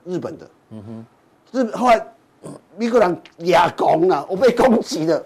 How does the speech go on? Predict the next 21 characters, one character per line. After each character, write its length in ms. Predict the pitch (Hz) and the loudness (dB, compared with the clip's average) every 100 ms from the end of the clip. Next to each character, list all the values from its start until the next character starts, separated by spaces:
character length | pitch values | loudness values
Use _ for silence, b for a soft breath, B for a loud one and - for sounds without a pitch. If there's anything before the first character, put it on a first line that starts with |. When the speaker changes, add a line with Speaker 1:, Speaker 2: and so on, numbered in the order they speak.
| - | -10
Speaker 2:
嗯 160 | 131 | -10
哼。 100 | 135 | -6
Speaker 1:
我 120 | 139 143 | -6 -2
大 200 | 208 196 | 0 2
量 100 | 160 | 2
生 160 | 160 | -2
产 180 | 143 - - - | -2 -6 -14 -10
钢 160 | 180 | -8
铁， 160 | 160 - | -6 -10
哦， 120 | 175 160 | -16 -16
操， 100 | 160 | -16
操， 140 | 147 | -16
操， 180 | 131 127 127 | -14 -14 -14
Speaker 2:
嗯。 240 | 147 151 156 - _ | -18 -20 -20 -20 _
Speaker 1:
比 140 | 180 | -2
钢 220 | 170 240 | 2 2
铁 160 | 196 180 | 2 2
利 180 | 247 196 | 2 0
啊。 180 | 110 - _ _ | 0 -4 _ _
Speaker 2:
是。 240 | - 113 - _ _ | -14 -14 -14 _ _
Speaker 1:
啊， 320 | - 156 160 | -4 -2 -2